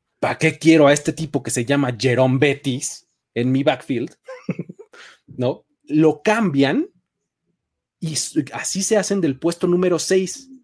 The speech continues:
y seleccionan a Phillips, ¿no?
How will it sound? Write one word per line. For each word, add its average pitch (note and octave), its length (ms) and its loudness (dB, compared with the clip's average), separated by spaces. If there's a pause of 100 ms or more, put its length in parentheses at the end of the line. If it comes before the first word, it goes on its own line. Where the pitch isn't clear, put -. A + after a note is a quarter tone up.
(720)
y C3+ 320 -6
seleccionan G#2 920 -8
a - 140 -14
Phillips, - 520 -4 (520)
¿no? C3 300 -8